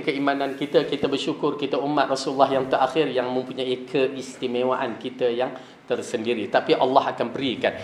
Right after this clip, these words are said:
Namun, ini khas kepada kaum-kaum tersebut dan kita tak bolehlah minta, "Ya Allah, turunkanlah Al-Maidah di, dari langit." Tak boleh. Ya, ini khas untuk kaum-kaum tersebut. Baik, Al-Maidah.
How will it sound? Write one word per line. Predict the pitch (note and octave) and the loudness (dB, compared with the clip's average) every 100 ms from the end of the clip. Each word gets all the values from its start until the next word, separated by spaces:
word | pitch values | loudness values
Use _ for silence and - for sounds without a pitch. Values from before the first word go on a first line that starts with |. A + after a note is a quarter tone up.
| - - | -12 2
Namun, | B2+ F3+ G#3 - - | 6 8 6 2 -2
ini | C3+ D3 | 4 4
khas | - F#3+ - - | 6 6 4 4
kepada | C#3+ C3+ C3 | 4 4 4
kaum-kaum | C#3 B2 A#2+ D3 C#3+ C3 | 4 4 4 4 4 0
tersebut | D3+ - C3 F#3 - - - | -4 -2 4 4 4 -8 2
dan | C3 B2 | 4 4
kita | C#3+ - F#3+ | 2 4 4
tak | - D3 | 6 8
bolehlah | F3+ F#3 B2+ C3 | 10 10 8 8
minta, | F3 G3 F3 E3 | 6 6 6 8
"Ya | E3 | 6
Allah, | F3 F#3+ F#3 F#3 | 8 10 8 6
turunkanlah | F3 E3+ D#3+ E3 D#3+ D#3+ | 2 2 2 6 8 8
Al-Maidah | D#3 D#3+ E3 D#3 D3+ D#3 E3 | 6 4 4 2 6 6 4
di, | E3+ A3+ - - - | -2 -4 -8 -16 -4
dari | D#3 C#3+ D3+ | 0 2 4
langit." | D#3 D#3 E3 | 4 4 4
Tak | E3 | 4
boleh. | E3 C#3+ A2 - C3 | 4 4 2 -2 -2
Ya, | C3+ D3 | 0 2
ini | C3 C3 | 0 -2
khas | - C#3+ | -2 -2
untuk | C3 B2+ - | -4 -6 -4
kaum-kaum | A#2+ A#2+ B2+ B2 B2 G#2+ G#2 | -2 -2 -4 -4 -2 -2 -6
tersebut. | - B2 G#2+ - - - - - | -12 -10 -12 -12 -18 -20 -20 2
Baik, | F#3+ - - - | 4 4 -4 2
Al-Maidah. | F3 G3 A#3+ B3+ B3 D4 C4+ - - | 4 6 6 6 6 6 4 2 -10